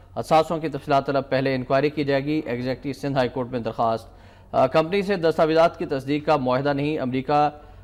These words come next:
रिपोर्ट ने दिमाग के परखचे उड़ा दी। अल्ताफ हुसैन, बहुत अहम मामला है, शाह महमूद सफाई का मौका देंगे। वज़ीर दिफा, जाली डिग्रियों का मामला, अ, अ,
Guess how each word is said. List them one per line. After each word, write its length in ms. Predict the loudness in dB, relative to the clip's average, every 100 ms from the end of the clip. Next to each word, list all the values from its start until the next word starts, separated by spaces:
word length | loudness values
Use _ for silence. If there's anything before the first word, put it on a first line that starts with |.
| -10
रिपोर्ट 420 | -4 0 2 2
ने 140 | 0 -2
दिमाग 380 | 0 2 4 2
के 420 | 0 0 2 0
परखचे 440 | -2 -2 -2 2
उड़ा 200 | 4 4
दी। 140 | 2 0
अल्ताफ 280 | 0 0
हुसैन, 320 | -2 -4 -4 -2
बहुत 240 | -2 0
अहम 160 | -2 0
मामला 300 | 0 0 0
है, 80 |
शाह 180 | 0 -4
महमूद 280 | -4 -4 -6
सफाई 300 | -4 -2 -2
का 100 | 0
मौका 240 | -2 -2
देंगे। 380 | -2 -2 -4 -6 -12 -20 -14 -6
वज़ीर 300 | -2 -2 -2
दिफा, 300 | -4 -2 -4
जाली 400 | 2 2 4 4
डिग्रियों 360 | 2 -2 -4
का 140 | -2 -2
मामला, 460 | 0 -2 0 0
अ, 160 | 0 -6 -20 -16 -2
अ, 320 | 2 2 0